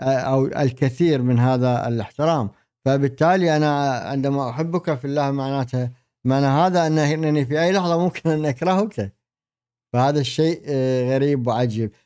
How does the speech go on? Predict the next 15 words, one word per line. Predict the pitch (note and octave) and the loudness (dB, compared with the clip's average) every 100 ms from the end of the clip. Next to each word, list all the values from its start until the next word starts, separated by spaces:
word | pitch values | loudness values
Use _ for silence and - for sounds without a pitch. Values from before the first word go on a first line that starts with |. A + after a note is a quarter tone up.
| _ | _
آه، | - D#3 F3 | 0 2 2
أمر | G#3 B3+ B3 | 2 2 2
آخر | G3+ F3 E3 | 0 2 2
يجب | D#3 C#3+ D3 | 2 2 0
أن | C#3+ | 0
يلفت | C#3+ C3 B2 | 0 0 -2
الانتباه، | B2+ B2+ A#2 B2+ | -2 -2 -2 -2
أننا | C3 D3+ E3+ E3 | 2 2 2 2
لا | E3 G3+ | 2 2
نجد | A3+ G#3 F3+ | 2 0 -2
كلمة | - D#3+ D#3 D3+ B2+ D3+ | 0 0 2 0 -2 -2
المحبة، | D3+ C#3 B2 C3+ B2 B2+ B2+ C3 _ _ _ | 0 0 -2 -4 -2 -2 -2 -6 _ _ _
آه، | C3+ C3+ C3+ C3+ | -4 0 2 0
في | B2+ - C#3+ C3+ | -2 -2 -2 0
القرآن | B2 C3+ C3 C3+ B2+ B2 | 0 -2 0 0 0 -4